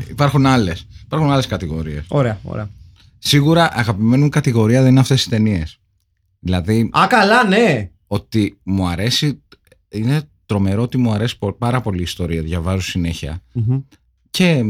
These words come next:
Speaker 1: για τις σταυροφορίες.
Speaker 2: Και
Speaker 1: Έχω διαβάσει τα πάντα.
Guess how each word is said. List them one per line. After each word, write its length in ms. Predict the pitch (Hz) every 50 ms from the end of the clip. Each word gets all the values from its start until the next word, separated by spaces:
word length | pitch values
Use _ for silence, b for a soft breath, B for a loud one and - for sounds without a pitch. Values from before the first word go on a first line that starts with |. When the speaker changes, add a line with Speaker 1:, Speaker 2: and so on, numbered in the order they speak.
| 101 101
Speaker 1:
για 160 | - 92 110
τις 100 | - -
σταυροφορίες. 760 | - - 98 87 82 87 85 80 85 78 - 226 269 226 160 131
Speaker 2:
Και 40 | - -
Speaker 1:
Έχω 300 | - 113 120 - - 120
διαβάσει 560 | 101 101 104 101 95 107 107 98 - 110 98
τα 180 | - - 165 160
πάντα. 540 | 165 143 123 104 90 80 80 85 92 110